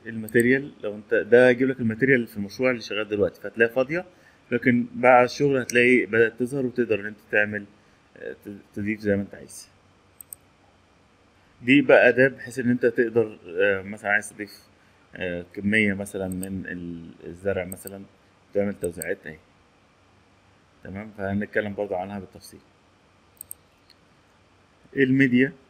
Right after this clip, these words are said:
تمام، آه، وتقدر تعمل اكسبورت بعد كده، بعد ما تقول مثلا عايز كل الصور وكل الفيديوهات،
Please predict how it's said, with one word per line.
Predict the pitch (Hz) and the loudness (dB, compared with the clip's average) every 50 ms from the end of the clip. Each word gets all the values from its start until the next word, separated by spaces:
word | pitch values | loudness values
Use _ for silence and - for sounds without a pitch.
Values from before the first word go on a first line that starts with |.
| _ _ _ _ _ _ _ _ _ _ _ _ _ _ _ _ _ _ _ _ _ _ _ _ _ _ _ _ _ _ _ _ _ - | _ _ _ _ _ _ _ _ _ _ _ _ _ _ _ _ _ _ _ _ _ _ _ _ _ _ _ _ _ _ _ _ _ -20
تمام، | 98 98 98 104 113 127 _ _ _ _ _ _ _ _ _ _ _ _ - | -20 -20 -20 -20 -20 -20 _ _ _ _ _ _ _ _ _ _ _ _ -8
آه، | 104 101 104 104 104 104 | -6 -4 -4 -2 -4 -4
وتقدر | 104 107 107 110 110 131 131 127 123 | -6 -8 -8 -6 0 2 4 4 4
تعمل | - 127 123 123 120 | 6 4 4 4 2
اكسبورت | 113 - - 113 117 117 113 - | -2 -4 -2 2 2 2 2 2
بعد | 113 107 101 95 98 | 2 2 2 2 0
كده، | 95 - 110 107 113 117 117 117 - 104 - 92 | -4 -4 0 2 2 2 2 0 -8 -20 -12 -6
بعد | 104 104 101 104 | -6 -6 -6 -6
ما | 98 95 92 87 - _ _ _ _ | -8 -8 -10 -10 -12 _ _ _ _
تقول | - 98 107 | -8 -6 -6
مثلا | 107 107 101 - 101 101 | -6 -8 -12 -10 -6 -6
عايز | 101 101 - | -6 -6 -6
كل | - 110 104 | -8 -10 -10
الصور | 101 - - - 104 104 101 | -10 -10 -8 -6 -4 -4 -4
وكل | 95 - 98 | -6 -8 -12
الفيديوهات، | 98 101 - 92 - 87 87 92 101 | -14 -14 -16 -12 -6 -2 0 0 0